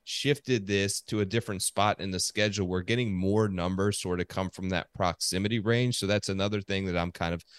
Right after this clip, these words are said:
looking at as well, as the course has played much softer over the last couple of years. Now,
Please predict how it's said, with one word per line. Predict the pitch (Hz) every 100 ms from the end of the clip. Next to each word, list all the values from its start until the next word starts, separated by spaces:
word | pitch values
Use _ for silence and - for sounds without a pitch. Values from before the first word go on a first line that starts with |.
| - -
looking | 107 110 104
at | 98 76
as | 90 82
well, | 85 92 98
as | 92
the | 87
course | - 95 90
has | 90
played | - 95 87
much | 90 87 -
softer | - 82 87 - 104 76
over | 98 101
the | 98
last | 95 92 -
couple | 107 98
of | 92
years. | 98 107 -
Now, | 90